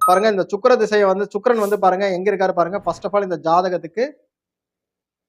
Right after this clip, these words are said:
அஞ்சாம் இடத்துல போய் உட்காந்துட்டாரு. இந்த லாஸ் பண்றவங்க நானும் பார்த்துட்டேன். இந்த அஞ்சு ஒன்பதுல இருக்கவங்க தான் லாஸ் பண்ணிட்டு நம்ம கிட்ட வர்றதே. நானும் சொல்லுவேன், "அஞ்சு பூர்வ புண்ணியம் பாக்கியம் எல்லாம் எடுக்காதீங்க, அஞ்சு ஒன்பதுல அப்படி எடுக்காதீங்க சார், அது லாஸை கொடுக்கும், லாஸை கொடுக்கும், அவங்க அப்பா அம்மா சேர்த்து வச்சா நல்லா இருப்பீங்கன்னு" சொல்லுவேன். கேட்கவே மாட்டாங்க.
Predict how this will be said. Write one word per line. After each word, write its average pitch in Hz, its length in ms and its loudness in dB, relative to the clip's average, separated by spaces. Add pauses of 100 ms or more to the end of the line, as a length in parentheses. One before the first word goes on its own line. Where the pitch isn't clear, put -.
(1400)
அஞ்சாம் 170 340 2
இடத்துல 185 180 -2
போய் 165 160 -4
உட்காந்துட்டாரு. 113 360 -8 (400)
இந்த 143 220 -6
லாஸ் 185 600 -10
பண்றவங்க 208 240 -8
நானும் 180 340 -8
பார்த்துட்டேன். 147 260 -10
இந்த 131 120 -18
அஞ்சு 233 420 -4
ஒன்பதுல 202 220 -6
இருக்கவங்க 180 220 -8
தான் 220 100 -2
லாஸ் 180 240 -4
பண்ணிட்டு 175 280 -14
நம்ம 143 100 -20
கிட்ட 147 180 -10
வர்றதே. 143 200 -14 (440)
நானும் 226 340 0
சொல்லுவேன், 220 280 6
"அஞ்சு 202 260 -4
பூர்வ 214 260 4
புண்ணியம் 208 280 -2
பாக்கியம் 190 320 0
எல்லாம் 190 160 -2
எடுக்காதீங்க, 190 340 -4
அஞ்சு 175 240 -8
ஒன்பதுல 175 260 -8
அப்படி 165 220 -4
எடுக்காதீங்க 175 340 -6
சார், 175 180 -4
அது 151 140 -10
லாஸை 190 280 -8
கொடுக்கும், 170 280 -10
லாஸை 185 260 -4
கொடுக்கும், 165 260 -14
அவங்க 156 200 -12
அப்பா 143 180 0
அம்மா 202 160 0
சேர்த்து 196 300 -4
வச்சா 185 220 -10
நல்லா 170 260 -8
இருப்பீங்கன்னு" 165 280 -14
சொல்லுவேன். 143 160 -20
கேட்கவே 190 360 -8
மாட்டாங்க. 127 220 -14